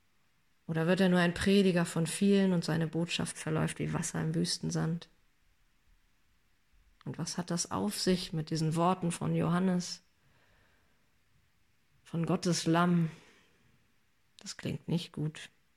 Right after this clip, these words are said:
aber trotzdem geheimnisvoll. Das mag ich. Ah, ich würd's so gern wissen. Würde ihn so gern wieder treffen, sehen, was für ein Mann aus dem kleinen Kind von damals geworden ist.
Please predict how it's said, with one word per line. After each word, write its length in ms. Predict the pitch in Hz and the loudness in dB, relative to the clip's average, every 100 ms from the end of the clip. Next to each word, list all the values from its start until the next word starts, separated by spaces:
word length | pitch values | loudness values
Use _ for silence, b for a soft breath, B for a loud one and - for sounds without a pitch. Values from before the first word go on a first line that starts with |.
| _ _ _ _ _ _ _ _ _ | _ _ _ _ _ _ _ _ _
aber 280 | - 151 - | -6 -4 -4
trotzdem 480 | - 196 - - 202 | -4 -2 -2 2 2
geheimnisvoll. 880 | 190 190 202 185 - - - - 175 - _ _ _ _ _ _ - | 2 2 2 0 0 -6 -6 -6 -6 -10 _ _ _ _ _ _ -16
Das 220 | - 156 160 | -8 -6 -4
mag 280 | 156 156 | -4 -4
ich. 240 | 160 170 _ _ _ B B B B B B B B B | -8 -12 _ _ _ B B B B B B B B B
Ah, 180 | - 214 | 4 6
ich 160 | 208 - | 6 4
würd's 260 | 170 - | 4 4
so 140 | 170 156 | 4 4
gern 240 | 147 - | 4 2
wissen. 460 | 139 - - 170 180 _ _ _ _ _ _ _ _ _ _ - | 2 0 0 -2 -4 _ _ _ _ _ _ _ _ _ _ 0
Würde 200 | 190 208 | 4 8
ihn 160 | 220 | 8
so 260 | 202 247 269 | 8 8 8
gern 360 | 247 233 220 202 | 8 8 6 6
wieder 320 | 262 233 185 | 8 8 4
treffen, 540 | - 160 - 156 - | 0 -4 -2 -4 -2
sehen, 380 | 180 254 269 247 | 4 6 6 6
was 180 | 202 - | 2 2
für 180 | 220 117 | 2 4
ein 260 | 165 190 | 4 4
Mann 180 | 202 214 | 4 4
aus 160 | 180 - | 2 0
dem 160 | 170 | -2
kleinen 380 | - 185 180 180 | 2 2 2 2
Kind 220 | 220 214 | 2 2
von 200 | - 180 | 2 2
damals 400 | 175 190 180 170 | 4 4 4 0
geworden 440 | 151 156 185 185 160 | 0 2 4 4 2
ist. 220 | 170 | 0